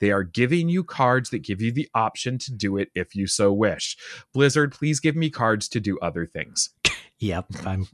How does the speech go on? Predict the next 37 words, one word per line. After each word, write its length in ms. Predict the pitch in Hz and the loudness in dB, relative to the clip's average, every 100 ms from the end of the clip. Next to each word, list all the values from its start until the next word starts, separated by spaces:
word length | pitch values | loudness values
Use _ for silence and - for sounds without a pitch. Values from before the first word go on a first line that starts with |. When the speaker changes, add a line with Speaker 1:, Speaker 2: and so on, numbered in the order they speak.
| - | -4
Speaker 2:
pretty 160 | 101 | 2
much 240 | 92 95 - | 2 2 0
there 180 | 92 90 | 0 0
too. 280 | 87 85 - - - - - - 185 | 0 -2 -6 -6 -6 -6 -10 -6 -4
<laughs> 680 | 226 220 208 180 170 156 - | -2 -4 -8 -10 -14 -16 4
Speaker 1:
All 140 | 214 | 6
right, 140 | 180 156 | 8 8
what's 180 | 180 - | 6 4
your 100 | 160 | 4
bad 240 | 123 101 | 4 2
card? 260 | 120 92 - - - - - - - - - - - | 0 -2 -2 -8 -8 -10 -12 -16 -20 -20 -20 -14 2
Speaker 2:
My 140 | 135 | 4
bad 240 | 175 175 160 | 6 6 4
card 260 | 170 170 | 6 6
is 140 | 160 156 | 6 4
Shadow 380 | - 214 190 | 6 8 8
Council. 560 | - 143 135 - 113 98 | 6 4 4 2 0 -2
It's 220 | 123 - - | -2 -2 2
a 220 | 120 110 | 4 4
one 340 | 104 143 180 | 4 6 8
mana 320 | 160 170 170 | 8 8 6
spell. 580 | 147 - 160 165 196 175 - - - | 4 4 8 8 6 0 -8 -12 -6
Replace 380 | 113 180 202 | 6 8 8
your 80 | 165 | 6
hand 260 | 147 165 156 | 6 6 6
with 140 | 127 | 4
random 400 | 107 127 170 160 | 4 6 8 8
demons. 600 | 151 147 107 98 - - - - - | 8 8 6 0 -4 -8 -10 -16 2
Give 160 | 131 | 4
them 160 | 147 139 | 6 6
plus 220 | 160 151 | 6 6
two, 180 | - 151 | 6 6
plus 200 | 143 127 | 6 4
two. 280 | - 104 - _ _ _ _ - - _ _ _ - - | 4 0 0 _ _ _ _ -20 -20 _ _ _ -20 2
You 140 | 135 | 6
know 100 | 147 | 8
what, 260 | 180 165 | 8 6